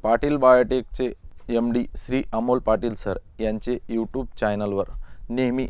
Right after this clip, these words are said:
नवनवीन व्हिडिओ येत असतात. शेतकऱ्यांनी पण त्याप्रमाणे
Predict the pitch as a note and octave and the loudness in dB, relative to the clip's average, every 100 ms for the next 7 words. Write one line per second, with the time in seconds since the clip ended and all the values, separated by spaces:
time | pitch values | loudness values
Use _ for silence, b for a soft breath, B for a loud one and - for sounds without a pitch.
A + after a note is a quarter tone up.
0 | A#2 A#2 A2+ A#2 A#2 B2 G#2+ G#2 G#2 - | -2 0 2 2 0 0 0 0 0 2
1 | A#2 G#2 G2 - D#2+ - - - - C3 | 0 2 -2 -2 -8 -10 -18 -12 0 0
2 | - C3 C3 C3+ C3+ C3 C3 - b b | 4 6 6 6 0 2 2 0 b b
3 | b - B2+ A#2+ A2+ A2+ A2 A2 | b -4 2 2 4 2 2 0